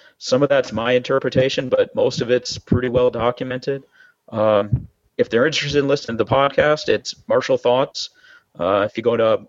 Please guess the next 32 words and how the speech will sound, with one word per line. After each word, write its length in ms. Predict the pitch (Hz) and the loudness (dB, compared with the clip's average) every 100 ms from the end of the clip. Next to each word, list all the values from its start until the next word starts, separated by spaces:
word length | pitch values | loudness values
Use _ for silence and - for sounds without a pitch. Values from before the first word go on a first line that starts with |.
| - | -2
iTunes, 520 | 104 127 135 131 123 | 0 0 -2 -2 -4
you 60 | 117 | -8
can 140 | 117 | -8
find 320 | 113 117 120 | -2 0 0
it, 260 | 120 123 - | 0 0 -2
or, 480 | 110 104 104 104 104 - _ _ _ _ - | -4 0 2 0 -2 -8 _ _ _ _ -6
um, 480 | 95 95 92 98 - 98 | 0 2 2 0 -4 -2
I 60 | |
have 100 | 101 | 0
a 60 | 92 | 0
blog 520 | 110 107 123 123 120 | 0 0 2 0 -2
where 140 | 117 113 | -2 0
they 100 | 113 | -2
can 100 | 113 | -4
find 280 | 120 113 110 | -2 0 0
it 100 | - | -2
too. 240 | 117 120 | -2 0
It's 100 | 117 | -2
called, 300 | - 104 101 | 0 0 0
uh, 180 | 98 92 _ _ _ - - | -4 -4 _ _ _ -20 -10
it's 160 | - - | -8 -4
thinking 360 | 143 143 135 | -2 0 0
martial 400 | 120 120 - 135 | 0 0 0 -2
dot 360 | 113 104 101 - | 0 0 0 -2
blogspot 580 | 107 110 - 117 113 - | 0 0 0 0 0 0
dot 260 | 104 104 - | 0 0 0
com. 380 | 113 120 123 - _ _ - | -2 -2 -4 -6 _ _ -6
They 80 | 113 | -6
can 100 | 120 | -2
find 260 | 117 113 | 0 2
everything 340 | 117 113 110 113 | 2 0 -2 -2
there. 260 | 113 123 | -4 -4